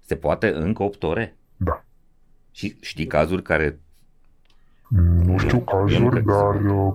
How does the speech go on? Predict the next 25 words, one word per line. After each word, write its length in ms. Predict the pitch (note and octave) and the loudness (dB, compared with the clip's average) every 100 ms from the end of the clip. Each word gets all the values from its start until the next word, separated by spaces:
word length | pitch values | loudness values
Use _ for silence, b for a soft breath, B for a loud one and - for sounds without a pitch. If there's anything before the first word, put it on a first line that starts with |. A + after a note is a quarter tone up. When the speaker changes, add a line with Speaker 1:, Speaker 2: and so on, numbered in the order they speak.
| - | -4
Speaker 2:
pe 400 | - F#2+ F#2 F2+ | -2 0 2 2
avocat, 600 | F2+ F2 E2+ F2+ F2 - _ - | 0 -2 -2 -2 -4 -10 _ -6
uh, 120 | F2 F2 - | -2 -2 0
a-, 200 | F#2+ G2+ | 2 4
avocat 320 | F2 F2+ F#2 | 2 2 0
punct 180 | - F2+ | 0 0
net, 260 | D#3+ - - - | 0 -4 -18 -6
Speaker 1:
Da. 260 | A2+ A2+ | 0 2
Speaker 2:
uh, 80 | G#2 | 0
chiar 200 | - G2+ | 0 2
a 400 | F#2+ F#2 F#2 F#2 | 2 2 2 2
apărut 340 | F2+ F2+ F2 E2+ | 0 0 0 2
o, 40 | |
o 360 | E2 E2 F2+ E2 | 2 2 2 0
decizie 560 | E2 - E2 D#2+ E2 | 0 0 0 2 0
în 240 | D#2+ D#2+ D#2+ | 0 0 0
care, 360 | E2 D#2+ D#2+ - - - - _ _ _ C#3+ A#2+ - _ _ - - | 0 -2 -4 -8 -20 -20 -20 _ _ _ -8 -6 -8 _ _ -18 -8
că, 120 | - | -2
mă 260 | A2 A2+ G2+ | 0 4 4
rog, 100 | F#2+ | 2
care 120 | F#2 | 2
menționează 440 | F2+ E2+ F2 E2+ E2+ | 2 0 0 0 0
foarte 280 | F#2 - | -2 -4
clar 260 | F2 E2+ - | -4 -4 -4
că 280 | - F2+ | -4 -6